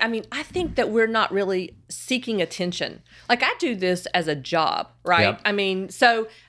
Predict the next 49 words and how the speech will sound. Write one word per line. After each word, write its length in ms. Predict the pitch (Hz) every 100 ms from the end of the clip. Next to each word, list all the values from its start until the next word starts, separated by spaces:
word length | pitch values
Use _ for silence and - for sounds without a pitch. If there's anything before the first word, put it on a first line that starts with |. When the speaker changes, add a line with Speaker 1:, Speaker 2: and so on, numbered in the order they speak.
| -
Speaker 1:
uh, 40 | 220
there's 180 | 254 247
a 40 |
big 240 | 214 233 196
difference 420 | 202 190 - -
to 100 | 185
me. 200 | 165 151
And 100 | 190
I 60 |
think 240 | 185 226 220
that's 240 | 208 -
the 100 | 202
difference 480 | 175 185 185 185 -
in 220 | 190 185
people 300 | 196 180 175
that 120 | 170
are, 80 | 151
like, 180 | 143 -
twenty 540 | - 196 185 180 175
and 180 | 165 151 - -
in 140 | 185
their 120 | 175 156
teens. 500 | - 190 170 160 - - - - -
They're, 360 | 247 262 240 -
they're 240 | 214 208
seeking 480 | - - 233 185 165
attention. 480 | - 147 156 147 160
For 160 | 214
me, 400 | 208 214 190 185 -
I, 300 | 180 180 -
I 140 | - 196
want 340 | 185 190 190
you 140 | 185 175
to 60 |
follow 340 | 165 196 185 185
me 220 | 180 170
because, 360 | 170 - 165 -
A, 420 | 196 185 165 165 - _ _ _ _
you 140 | 185 175
know, 400 | 156 156 160 165 _ _ _ _
I 400 | 180 185 170 175 175
want 300 | 175 190 -
to 80 | 170
do 160 | 165
this 240 | 156 160 -
full 200 | 165 156
time 240 | 165 160
as 160 | 151
a, 100 | 151